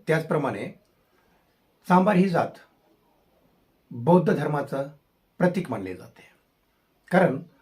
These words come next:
बौद्ध धर्म हा प्रथमतः चांभार जातीने अभ्यासलेला आहे.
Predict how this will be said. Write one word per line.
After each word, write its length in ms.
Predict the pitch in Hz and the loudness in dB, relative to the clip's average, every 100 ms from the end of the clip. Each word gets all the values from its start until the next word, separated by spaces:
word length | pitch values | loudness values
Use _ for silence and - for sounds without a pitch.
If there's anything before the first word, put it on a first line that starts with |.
| _ _ _ - | _ _ _ 0
बौद्ध 320 | 165 196 208 | 2 2 2
धर्म 240 | 202 214 | 2 2
हा 180 | 190 202 | 0 -2
प्रथमतः 580 | 220 156 170 104 - 107 - _ _ _ _ _ _ | -4 -4 0 0 -2 -6 -10 _ _ _ _ _ _
चांभार 320 | - 156 185 170 | -2 0 0 0
जातीने 380 | 147 156 120 120 - _ _ _ _ _ | -4 -6 -8 -10 -18 _ _ _ _ _
अभ्यासलेला 500 | 151 123 156 156 110 | -6 -2 -2 -2 -8
आहे. 200 | 87 - | -8 -12